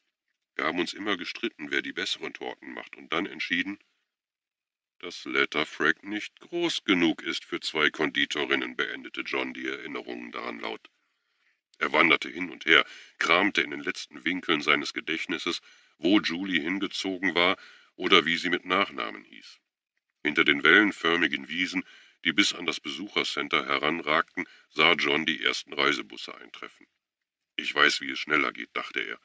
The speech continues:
hastete den langen Weg zum offiziellen Teil der Klippen zurück. Die Kälte spürte er schon lange nicht mehr. Im Gegenteil, ihm war heiß. Plötzlich ahnte er,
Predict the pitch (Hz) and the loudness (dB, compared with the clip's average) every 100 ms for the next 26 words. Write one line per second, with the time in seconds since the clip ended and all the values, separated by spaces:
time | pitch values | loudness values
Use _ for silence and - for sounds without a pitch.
0 | _ _ _ 82 82 - - - 67 64 | _ _ _ -2 0 -2 -4 -2 2 4
1 | 80 76 71 80 - 69 - - 73 - | 4 4 4 2 0 -12 -12 -8 -6 -2
2 | 65 69 - 64 60 65 - 64 73 71 | -2 -2 -4 -2 -2 -6 -8 -12 -12 -8
3 | 80 65 - - _ _ _ _ _ _ | -8 -8 -12 -20 _ _ _ _ _ _
4 | - - 80 82 76 - 73 73 62 - | -2 8 8 8 2 -2 -2 -2 -4 -4
5 | 69 65 78 67 57 - 62 62 - - | -2 2 4 2 -2 -6 -2 -2 -4 -14
6 | - 85 95 85 67 60 60 58 64 60 | -8 4 8 8 4 -2 -2 -4 -4 -2
7 | 69 78 58 - - _ _ _ _ _ | 2 2 0 -8 -14 _ _ _ _ _
8 | 90 87 - 82 - 90 95 80 55 64 | 4 4 2 -4 2 4 4 4 0 -4